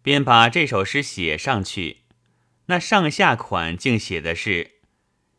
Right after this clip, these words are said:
：“既知名府大人两正，雪鱼并题。”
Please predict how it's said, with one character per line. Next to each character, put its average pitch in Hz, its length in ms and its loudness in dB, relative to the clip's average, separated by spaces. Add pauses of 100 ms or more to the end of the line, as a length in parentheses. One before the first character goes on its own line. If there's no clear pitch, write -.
(140)
：“既 135 200 2
知 143 280 2
名 143 320 2
府 92 220 -2
大 117 240 4
人 92 260 0
两 80 400 -4
正， 135 380 -2 (800)
雪 98 440 0
鱼 95 240 2
并 110 320 0
题。” 90 600 -6